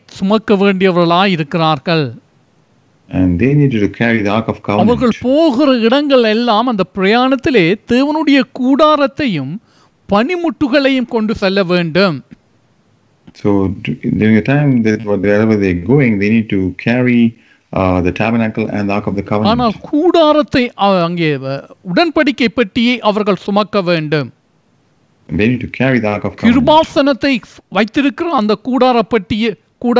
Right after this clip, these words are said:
Speaker 1: உடன்படிக்கை பெட்டியை அவர்கள் சுமக்க வேண்டும்.
Speaker 2: And the Ark of Covenant, which has the mercy seat, is what they're supposed to
Speaker 1: ஆனால்
Speaker 2: carry.
Speaker 1: இவர்கள் எதை சுமக்கிறார்கள்?
Speaker 2: And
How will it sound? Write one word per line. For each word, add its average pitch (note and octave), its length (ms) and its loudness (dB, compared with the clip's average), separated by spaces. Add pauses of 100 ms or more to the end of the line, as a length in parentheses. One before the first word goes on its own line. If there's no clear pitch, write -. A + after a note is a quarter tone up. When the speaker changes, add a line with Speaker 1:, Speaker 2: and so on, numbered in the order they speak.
(180)
Speaker 1:
உடன்படிக்கை A#3+ 560 0
பெட்டியை A3+ 420 0
அவர்கள் F#3+ 360 -2
சுமக்க G3+ 420 0
வேண்டும். D#3+ 420 0 (1200)
Speaker 2:
And F#2+ 200 2
the A2+ 120 4
Ark D#3+ 160 -2
of D3 60 0 (140)
Covenant, A2 420 2
which G2 200 -6
has C3+ 140 -2 (100)
the F#2+ 160 0
mercy C#3 260 2 (120)
seat, G#2 340 0
is F#2+ 80 -6 (120)
what A2+ 140 0 (100)
they're G2+ 280 -2
supposed C3 320 -2
to A#2 140 -4
Speaker 1:
ஆனால் B3+ 200 2
Speaker 2:
carry. B3 100 2
Speaker 1:
இவர்கள் E4 400 2 (200)
எதை C#4+ 160 2 (100)
சுமக்கிறார்கள்? G3+ 880 0 (1300)
Speaker 2:
And G2 200 -2